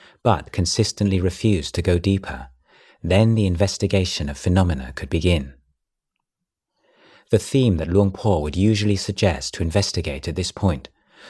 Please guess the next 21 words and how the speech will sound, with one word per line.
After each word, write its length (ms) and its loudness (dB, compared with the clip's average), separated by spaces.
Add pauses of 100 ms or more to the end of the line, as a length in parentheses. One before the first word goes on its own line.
(100)
was 140 2
the 100 6
thirty-two 680 2
parts 360 -6
of 80 -6
the 80 -4
body, 440 -2 (400)
or 160 8
else 320 0
the 80 -6
first 400 0
five, 480 -2 (500)
head 260 2
hair, 420 0 (420)
body 260 2
hair, 400 -10 (380)
nails, 580 0 (360)
teeth 340 0
and 140 -8
skin, 340 -4 (280)
or 400 4